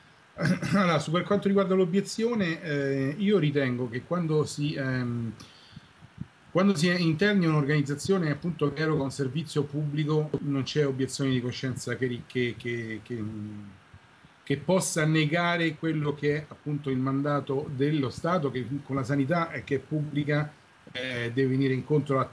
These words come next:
tutte le esigenze dei singoli.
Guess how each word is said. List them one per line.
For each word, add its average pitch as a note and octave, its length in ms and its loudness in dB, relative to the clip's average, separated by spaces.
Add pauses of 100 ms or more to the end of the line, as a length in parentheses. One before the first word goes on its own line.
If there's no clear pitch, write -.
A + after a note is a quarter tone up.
tutte A#3 440 2
le C3+ 120 2
esigenze B2 800 -2
dei A#2+ 220 0
singoli. A2+ 520 -6